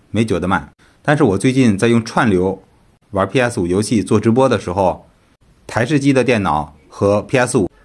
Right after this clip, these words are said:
都用网线连到路由器上，这样不论是从物理上还是心理上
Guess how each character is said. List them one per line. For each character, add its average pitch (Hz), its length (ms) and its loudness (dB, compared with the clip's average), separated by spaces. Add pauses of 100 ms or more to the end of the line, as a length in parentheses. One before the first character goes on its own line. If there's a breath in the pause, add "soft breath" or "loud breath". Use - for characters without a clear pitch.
都 131 120 4
用 131 140 4
网 76 160 0
线 95 280 -2
连 85 160 -6
到 98 220 2
路 98 120 0
由 95 100 2
器 104 160 -6
上， 98 200 -6 (640)
这 143 100 0
样 113 180 0
不 107 80 -2
论 127 180 2
是 117 120 -2
从 104 260 0
物 160 160 0
理 80 180 0
上 90 260 -4
还 92 160 -4
是 104 120 -2
心 156 180 -2
理 - 140 0
上 85 280 -6